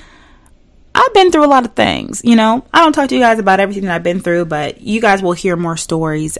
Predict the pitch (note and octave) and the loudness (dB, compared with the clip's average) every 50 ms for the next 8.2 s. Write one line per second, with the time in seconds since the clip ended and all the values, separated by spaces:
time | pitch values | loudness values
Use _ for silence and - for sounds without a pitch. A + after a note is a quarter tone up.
0 | - - - D#3 D3+ D3 C#3+ C#3+ D3 D#3 - - _ _ _ _ _ _ _ _ | -6 -4 -2 -2 -2 -2 -4 -6 -8 -10 -12 -18 _ _ _ _ _ _ _ _
1 | _ _ E3+ D#3+ - - E3+ D#3 D#3 - - - - D3 - - - E3+ D#3+ - | _ _ -4 -4 0 0 0 0 0 -4 -4 -4 -4 -4 -6 -6 -6 -6 -4 -2
2 | E3+ D#3+ D3 D3 - - - - D3+ D3+ - - E3 - _ _ - - - - | -2 -2 -2 -4 -4 -4 -4 -4 -2 -2 -4 -4 -6 -8 _ _ -20 -20 -20 -20
3 | - - - - - C4 C#4+ - - - - - - - - _ - - - - | -20 -20 -8 -6 0 0 0 0 0 -10 -20 -20 -20 -20 -16 _ -8 -8 -2 0
4 | C#4 C#4 C#4 - - - - - - A4 A4 A#4 G4+ - - G3 F#3 - - - | 0 0 0 0 -4 -8 -6 -4 -4 -2 -2 -2 -2 0 -2 -2 -2 -4 -6 -4
5 | G3+ A#3+ - - - F#3+ F3 - E3 E3 - F#3+ F#3 - - F3 E3+ - - - | -4 -4 -4 -2 -2 -2 0 0 -2 -2 0 -2 -4 -2 -4 -4 -6 -4 -4 -2
6 | E3+ E3 E3 E3+ D#3+ - - A2+ - - F#3+ F#3+ - A#3 B3+ - - - D4 D4 | 0 0 0 -2 -4 -6 -10 -12 -8 -8 -8 -4 -2 -2 -2 -2 -2 -2 2 4
7 | D4 D#4 D#4+ E4+ E4 - A#3 - - A#3 - A3 G#3 - A3 G#3 G3+ F#3+ F#3+ - | 4 4 4 2 0 -2 -4 -4 -6 -6 -6 -6 -6 -2 -2 0 0 0 -4 -6
8 | - - G#3 | -10 -10 -10